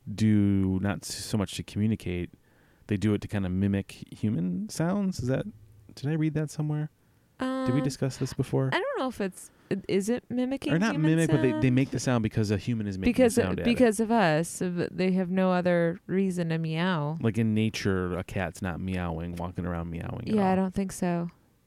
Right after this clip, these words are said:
Speaker 2: Yeah.
Speaker 1: Yeah, it's more of just, like, a sound that they've developed, for lack of a better term, to,
Speaker 2: Mm.
Speaker 1: you know, d-, during their domestic, domestication.
Speaker 2: Right, yeah.
Speaker 1: Yeah.
Speaker 2: Yeah, and I think with cows, it's probably something similar.
Speaker 1: Yeah, the,
Speaker 2: 'Cause
Speaker 1: the
Speaker 2: I
Speaker 1: moo's throwing us off. We're thinking they're communicating with the moo.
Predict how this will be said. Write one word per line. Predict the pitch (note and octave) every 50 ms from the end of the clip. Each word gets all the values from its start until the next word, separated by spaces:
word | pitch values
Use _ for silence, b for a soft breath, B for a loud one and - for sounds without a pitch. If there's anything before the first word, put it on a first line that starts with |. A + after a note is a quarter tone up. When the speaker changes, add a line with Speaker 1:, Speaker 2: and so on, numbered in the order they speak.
| _
Speaker 2:
Yeah. | - G3 G3 F#3+ F3+ -
Speaker 1:
Yeah, | F#2 -
it's | - - -
more | G2+ G2
of | F#2 E2+
just, | F#2+ F2 -
like, | F#2 F2+
a | F2+
sound | E2 - - F#2 F2 F2 F2 F2 E2+ E2 E2 - - - - - -
that | - F2 E2
they've | - F2+ F2+ E2
developed, | E2+ F#2+ F2 G2 F#2 F2+ F2+ F2+ - - - - - - - - _ _ _ _ _ _ _ _ _ _ _ _ _ _ _ _ _ _ _ -
for | - G#2
lack | F#2+ F#2 F2+ -
of | F#2
a | F#2
better | F2 F#2 F2 F2+
term, | F2 - - F2+ F2 F2 F2 E2+
to, | - G2
Speaker 2:
Mm. | G2 G2+ - F#2+ F2+ F2+ - - - G#2
Speaker 1:
you | G2
know, | F2+ F2 E2+ - - A#2 C3 - - - G2+
d-, | - - - G#2+
during | F#2 A2+ G#2+ G2+
their | G2 F#2 F2+
domestic, | F2 F#2+ F#2 F2+ - - - F2 - - - - - _ _ _ -
domestication. | - G2+ G2+ G2 - - G#2 - - - F#2+ - - G2 F2+ F2 - _ -
Speaker 2:
Right, | A3 A3 A3 G#3 F3+ E3+ E3 - - _ -
yeah. | G#3+ G#3+ G#3 F#3+ F3 E3+ E3+ F3 F#3 -
Speaker 1:
Yeah. | G2+ F#2+ F#2 F2+ F2+ F#2 - B B B B B B B B
Speaker 2:
Yeah, | - A3 A3 G#3+ G3+
and | G3+ G3+
I | G#3
think | G3+ A#3 A3 A3 -
with | G#3 G3+ -
cows, | - - G#3 G3 G3 G3 G3 F#3
it's | F#3+ F#3 -
probably | - G#3+ F#3+ F#3 G3 F#3+ F3+ F#3 F#3 F3+
something | - F#3+ F#3 F3+ F3+ F3
similar. | E3 - F#3 F#3 F#3 F3+ F3 F3 E3+ E3+ E3+ F3+ -
Speaker 1:
Yeah, | G#3 F#3+ A#2+
the, | G#2+ A2 A#2 B2+
Speaker 2:
'Cause | G3 F#3+
Speaker 1:
the | F#3 G3
Speaker 2:
I | D3
Speaker 1:
moo's | D3 D#3+ E3+ E3 C#3+
throwing | - - D3 C#3 B2+
us | A#2+ -
off. | C#3 B2+ G2+ F2+
We're | A2
thinking | G#2 C3 A#2 A#2
they're | G#2 G2
communicating | - - B2 B2 A#2 - - G2+ F#2+ F#2
with | F2+ F2+
the | F#2
moo. | F#2 F2+ F2+ E2 - F#2